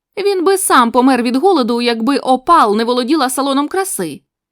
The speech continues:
Нащо ти його слухаєш? У нього менше розуму, ніж у цапа». У цьому Клео не міг з нею не погодитися. «Гаразд, справа не в Джуліані, серденько, я турбуюся про тебе». «Я знаю. Що ж,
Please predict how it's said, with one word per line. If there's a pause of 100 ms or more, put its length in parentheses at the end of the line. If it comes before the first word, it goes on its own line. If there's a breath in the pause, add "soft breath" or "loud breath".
(160)
Нащо
ти
його
слухаєш? (200)
У
нього
менше
розуму,
ніж
у
цапа». (1200)
У
цьому
Клео
не
міг
з
нею
не
погодитися. (720)
«Гаразд, (120)
справа
не
в
Джуліані,
серденько, (140)
я
турбуюся
про
тебе». (800)
«Я
знаю. (540)
Що
ж,